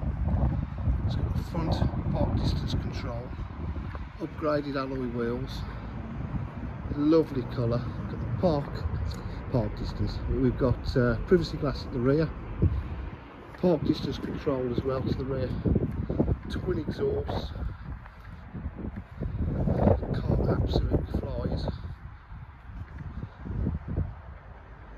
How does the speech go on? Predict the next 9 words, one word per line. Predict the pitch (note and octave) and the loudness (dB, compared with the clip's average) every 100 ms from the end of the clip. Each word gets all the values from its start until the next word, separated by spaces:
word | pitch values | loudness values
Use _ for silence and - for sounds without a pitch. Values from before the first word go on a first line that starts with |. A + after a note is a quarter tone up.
| - - - - - - - - - - - - - - - - - | -14 -14 -12 -12 -12 -12 -10 -10 -10 -12 -10 -10 -10 -10 -10 -8 -4
Absolutely | - - - E3+ D#3 B2+ A2+ A2+ A2 - - | -2 -2 0 2 4 4 2 2 4 4 6
does | C#3+ | 6
not | C3+ C3+ C#3 - - - | 10 10 10 6 2 6
look | C3+ A2+ - | 8 8 8
like | A2 G2+ | 4 4
it's | - | 4
age | A2+ G#2+ A2+ | 4 6 6
or | |
mileage. | G#2 G#2 G#2 G#2+ G2+ | 8 8 10 8 6